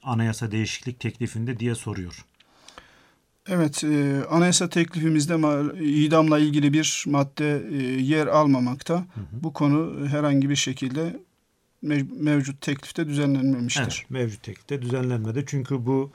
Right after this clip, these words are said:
Speaker 1: anayasa değişiklik teklifi özellikle hükümet sistemi ve Cumhurbaşkanı ve meclisin yetkilerini yeniden düzenlemeye yönelik bir sistem. Onu da hatırlatalım.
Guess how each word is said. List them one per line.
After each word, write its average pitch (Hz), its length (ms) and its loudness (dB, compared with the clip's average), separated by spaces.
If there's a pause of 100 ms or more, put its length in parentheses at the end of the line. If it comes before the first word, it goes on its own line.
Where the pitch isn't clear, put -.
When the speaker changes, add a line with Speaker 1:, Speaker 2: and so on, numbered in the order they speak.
(480)
Speaker 1:
anayasa 131 440 0
değişiklik 123 480 0
teklifi 117 420 -4
özellikle 139 640 0
hükümet 131 480 -4
sistemi 123 480 -4
ve 131 180 -4 (420)
Cumhurbaşkanı 123 800 0
ve 120 100 2
meclisin 117 380 0
yetkilerini 117 640 -2
yeniden 113 420 2
düzenlemeye 110 520 -2
yönelik 98 420 -8
bir 120 40 -12
sistem. 139 380 -10
Onu 113 200 -4
da 120 120 -4
hatırlatalım. 110 680 -6